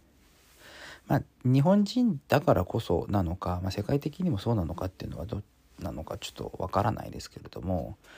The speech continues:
やっぱりあの、様式美というものをね、求めたがる。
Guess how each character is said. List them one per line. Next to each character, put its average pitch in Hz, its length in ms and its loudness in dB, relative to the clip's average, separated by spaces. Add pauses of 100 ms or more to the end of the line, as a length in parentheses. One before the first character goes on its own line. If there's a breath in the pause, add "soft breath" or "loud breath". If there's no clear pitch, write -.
(300 loud breath)
や 139 80 -6
っ - 20 -8
ぱ - 80 -2
り - 80 2
あ - 60 0
の、 - 240 -6 (520)
様 202 340 6
式 - 340 -2
美 117 140 0
と - 140 -6
い 82 100 -2
う 62 80 -8
も 87 140 -4
の 76 140 -6
を - 40 -10
ね、 - 240 -4
求 95 240 -4
め 92 140 2
た 95 180 -2
が 95 160 -2
る。 - 80 -12